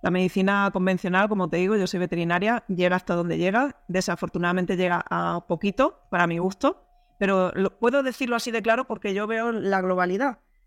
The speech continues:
Entonces, cuando veo la medicina veterinaria, digo, llegas a este poquito. Claro, el que está en la veterinaria dice, "Este es el cien por cien", sí, pero porque no has visto fuera. Entonces, para ti crees que esto es todo, pero si realmente supieras todo,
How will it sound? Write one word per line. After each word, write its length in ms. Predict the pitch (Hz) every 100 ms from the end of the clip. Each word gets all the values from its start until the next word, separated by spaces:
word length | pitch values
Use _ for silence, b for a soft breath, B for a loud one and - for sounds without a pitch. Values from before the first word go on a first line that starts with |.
| _
Entonces, 200 | 175 214
cuando 180 | 190 175
veo 160 | 185
la 80 | 202
medicina 300 | 214 220 233
veterinaria, 480 | 233 240 247 285 330
digo, 200 | 269 185
llegas 320 | 175 180 214
a 80 | 208
este 220 | 233 254
poquito. 580 | 214 165 156 - 294 _ _ _ _ _ -
Claro, 200 | 247 196
el 80 |
que 100 | 180
está 280 | 180 - 208
en 60 | 226
la 60 |
veterinaria 460 | 233 233 240 247 277
dice, 200 | 262 -
"Este 140 | 208 254
es 100 | 254
el 100 | 233
cien 260 | 247 240
por 160 | 208 180
cien", 280 | 220 247 170
sí, 160 | 220
pero 180 | 190 165
porque 200 | 170 165
no 120 | 170
has 100 | 190
visto 280 | 220 220 165
fuera. 360 | - 254 - - _ _ _ _
Entonces, 220 | 165 175
para 220 | - 185 165
ti 240 | 208 254
crees 260 | 208 180 208
que 100 | 214
esto 220 | 202 220
es 140 | 196
todo, 320 | - 240 269 -
pero 180 | 165
si 160 | 165 180
realmente 420 | 160 175 247 254
supieras 500 | 247 220 214 190 190
todo, 380 | - 240 185 202